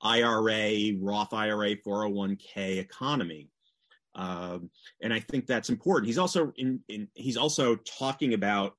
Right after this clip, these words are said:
mutual funds, right? How to band together, um,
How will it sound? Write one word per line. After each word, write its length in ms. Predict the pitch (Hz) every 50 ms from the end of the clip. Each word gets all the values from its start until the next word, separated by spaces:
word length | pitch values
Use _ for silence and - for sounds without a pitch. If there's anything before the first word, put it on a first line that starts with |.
| _ 117
mutual 340 | 127 233 - - 160 110
funds, 400 | 101 - 90 - - _ _ - -
right? 180 | 101 110 120 - - _
How 240 | - - 135 143 147
to 80 | 139
band 460 | 120 101 98 113 107 113 131 131 127
together, 760 | - - 104 95 110 110 117 123 104 98 90 90 90 90 - _ _ _ _ _ _ _ -
um, 360 | 92 92 90 87 87 87